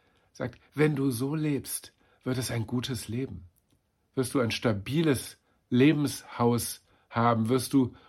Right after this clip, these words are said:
sturmfest sein.“ Und das ist eine Verheißung, die Gott in seinem Wort immer wieder gibt. Ja, es geht im Gehorsam in erster Linie darum, dass wir ihm die Ehre geben, dass wir ihn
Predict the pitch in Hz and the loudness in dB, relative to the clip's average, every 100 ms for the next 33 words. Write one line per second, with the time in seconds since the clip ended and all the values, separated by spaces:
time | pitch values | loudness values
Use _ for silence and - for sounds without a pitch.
0 | - - - 151 165 170 - - - 131 | -10 -6 4 8 8 8 0 -10 -4 -2
1 | 113 - - - _ _ _ _ 127 120 | -2 -6 -12 -18 _ _ _ _ 0 4
2 | 123 120 104 113 175 208 226 226 226 190 | 6 6 4 2 2 4 4 4 4 4
3 | 214 240 214 170 131 - _ _ _ - | 4 4 4 2 0 -6 _ _ _ -4
4 | 170 156 180 180 170 156 143 151 156 151 | 0 4 2 2 4 6 6 6 4 2
5 | 143 190 139 127 107 - 214 214 - - | 0 2 2 2 2 2 0 0 -6 -14
6 | _ _ _ _ _ _ _ _ _ _ | _ _ _ _ _ _ _ _ _ _
7 | - 165 147 - 170 202 214 151 151 139 | 0 0 0 0 4 4 4 4 6 8
8 | 165 208 165 143 - 151 151 170 165 143 | 8 8 6 4 0 2 2 4 4 6
9 | 139 135 131 - 131 139 135 120 131 151 | 6 6 2 2 2 4 4 2 0 0
10 | 139 131 127 117 113 - 123 120 120 117 | 0 2 2 2 -2 -2 -4 0 -2 -2
11 | - | -10